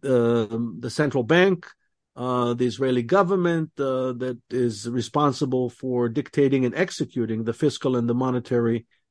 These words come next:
policies. Um, I can tell you that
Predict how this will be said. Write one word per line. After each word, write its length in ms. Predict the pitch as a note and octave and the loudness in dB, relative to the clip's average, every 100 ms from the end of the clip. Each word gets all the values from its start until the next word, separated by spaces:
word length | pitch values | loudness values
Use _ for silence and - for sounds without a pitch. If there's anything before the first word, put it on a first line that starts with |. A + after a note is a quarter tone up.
| _ - | _ -2
policies. 680 | E3 D#3+ C3+ - - - _ _ _ _ - | 4 4 4 0 -14 -20 _ _ _ _ -4
Um, 340 | C3+ C#3 C#3 C#3+ | 2 2 2 -2
I 100 | C3+ | -2
can 200 | D#3+ - | -2 2
tell 240 | D4 D#4+ | 2 4
you 80 | F#3 | 6
that 240 | C#3+ B2 | 6 2